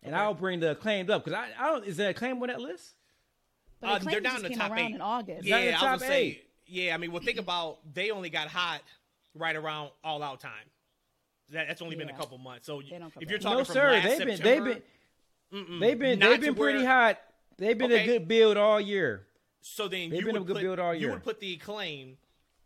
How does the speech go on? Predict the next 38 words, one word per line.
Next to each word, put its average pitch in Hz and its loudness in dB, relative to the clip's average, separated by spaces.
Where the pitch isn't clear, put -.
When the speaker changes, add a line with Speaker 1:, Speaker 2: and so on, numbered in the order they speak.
Speaker 2:
at 165 -6
number 170 -8
three? 175 -14
Speaker 1:
Oh, 135 -6
yeah. 92 -6
Oh, 131 -6
yeah. 101 -8
Maybe 202 4
number 190 -2
Speaker 2:
The 180 -2
Speaker 1:
four. 151 2
Speaker 2:
Accla-, 98 -4
the 180 -6
Acclaim 196 -8
Speaker 1:
No, 143 -4
Speaker 2:
didn't 151 -6
have 170 -2
Speaker 1:
maybe - -6
Speaker 2:
a - -4
Speaker 1:
number 151 -4
Speaker 2:
bigger 143 -8
year 135 -4
Speaker 1:
four. 143 -10
Speaker 2:
than 135 -16
R 135 -10
K 135 -14
Bro. 127 -14
Not, 165 -2
not 160 -2
even 147 -10
close 123 -16
before 143 -10
Randy 139 -12
got 135 -10
Speaker 3:
Not 190 -12
Speaker 2:
hurt. 170 -10
Speaker 3:
even 165 -16
close. 165 -20